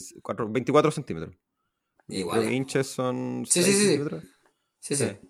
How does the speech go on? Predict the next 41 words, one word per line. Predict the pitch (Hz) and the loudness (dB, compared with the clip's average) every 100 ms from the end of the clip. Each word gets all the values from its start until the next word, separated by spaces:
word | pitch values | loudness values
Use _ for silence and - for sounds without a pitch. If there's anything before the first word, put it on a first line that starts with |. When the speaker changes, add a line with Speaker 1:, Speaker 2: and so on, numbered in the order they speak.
| _ | _
Speaker 2:
por | - 110 | -8 -6
ahí. | 101 - | -6 -4
Speaker 1:
No, | 127 | -2
sí, | 131 | 2
igual | 120 120 | 2 2
fue, | - 101 - | 0 -2 -4
sí, | - 123 | -6 0
igual | 123 | 0
fue, | 131 120 | 2 -2
y | 98 | -2
fue | 110 131 | 0 2
como | 127 123 | 4 2
en | 110 | 0
dos | 107 | -2
tandas, | - 117 95 | -2 -4 -4
entonces | 95 101 107 - | -10 -12 -12 -10
ha | 104 | -12
sido | - 113 117 120 120 | -6 -4 -2 -2 -2
igual, | 120 123 123 123 120 120 117 | -2 -2 -2 -4 -6 -6 -6
y | 110 | -4
no | 110 | -2
había | 117 | 0
nevado, | 113 110 117 | 0 2 0
en | 113 | 0
D | 92 | -4
C | - | -6
no | 127 | -4
había | 123 113 | -2 -2
nevado | 110 117 | -2 -2
como | 110 | -4
en | 98 | -4
dos | 107 | -6
años, | 107 90 | -6 -12
entonces | 87 101 - 101 | -14 -16 -12 -10
igual | 95 104 107 | -4 -4 2
fue | 170 | 8
Speaker 2:
¿En | 175 | 10
Speaker 1:
como | - | 10
un | |
Speaker 2:
serio? | 190 208 349 254 120 110 | 8 8 8 6 4 -2
Speaker 1:
Sí. | - 113 107 | -8 -6 -6